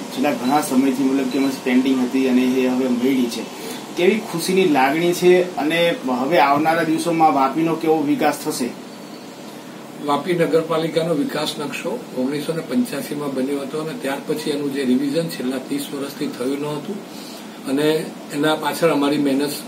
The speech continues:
Speaker 2: સળંગ હતી, પણ માનનીય મુખ્યમંત્રી વિજયભાઈ રૂપાણી અને શહેરી વિકાસ મંત્રાલય પણ એમની પાસે છે અને એમની પાસે સળંગ અમે સતત ફોલોઅપમાં રહીને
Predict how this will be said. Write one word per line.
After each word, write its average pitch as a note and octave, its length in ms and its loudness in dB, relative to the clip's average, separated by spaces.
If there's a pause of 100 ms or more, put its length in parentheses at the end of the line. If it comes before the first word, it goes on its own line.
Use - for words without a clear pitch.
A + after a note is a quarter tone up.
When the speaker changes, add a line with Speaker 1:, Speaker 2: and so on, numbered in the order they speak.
(120)
Speaker 2:
સળંગ D3 280 4
હતી, D#3 240 2
પણ D#3+ 160 0
માનનીય C#3+ 480 0 (460)
મુખ્યમંત્રી D#3 520 2
વિજયભાઈ C#3+ 380 4
રૂપાણી D#3 440 0
અને E3 100 4
શહેરી C#3+ 280 0
વિકાસ D3 340 0 (120)
મંત્રાલય D3 400 -2
પણ D3+ 160 -4
એમની C#3 200 2
પાસે C#3+ 360 0
છે - 200 4 (500)
અને D3 220 0
એમની D3+ 300 0
પાસે E3 440 4 (340)
સળંગ E3+ 300 4
અમે D#3+ 340 6 (140)
સતત F3+ 280 2 (240)
ફોલોઅપમાં D3+ 500 2
રહીને C#3+ 360 4